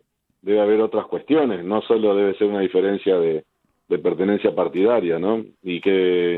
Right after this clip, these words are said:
debe haber estilos o miradas sobre lo que es importante y lo que es menos importante, distintas, evidentemente. Entonces,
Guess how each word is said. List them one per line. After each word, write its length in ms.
debe 120
haber 200
estilos 480
o 120
miradas 480
sobre 280
lo 180
que 160
es 120
importante 560
y 60
lo 160
que 240
es 80
menos 280
importante, 720
distintas, 560
evidentemente. 560
Entonces, 380